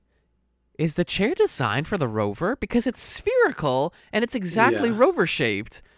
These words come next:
Speaker 2: Uh-huh.
Speaker 1: And it kinda
Speaker 2: <laughs>
Speaker 1: makes
Speaker 2: It
Speaker 1: you go
Speaker 2: just
Speaker 1: like,
Speaker 2: fits right in.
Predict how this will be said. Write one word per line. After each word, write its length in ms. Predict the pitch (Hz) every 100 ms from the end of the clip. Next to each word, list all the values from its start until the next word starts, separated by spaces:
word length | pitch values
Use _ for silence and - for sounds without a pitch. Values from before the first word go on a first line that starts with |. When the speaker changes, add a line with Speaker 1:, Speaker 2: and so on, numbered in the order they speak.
| _ _ -
Speaker 2:
Uh-huh. 380 | 143 135 123 135
Speaker 1:
And 120 | 180
it 80 | 190
kinda 180 | 226 233
Speaker 2:
<laughs> 0 |
Speaker 1:
makes 140 | -
Speaker 2:
It 60 | 120
Speaker 1:
you 40 |
go 80 | 214
Speaker 2:
just 120 | 190
Speaker 1:
like, 40 | -
Speaker 2:
fits 220 | 110 -
right 180 | 101 104
in. 240 | 104 110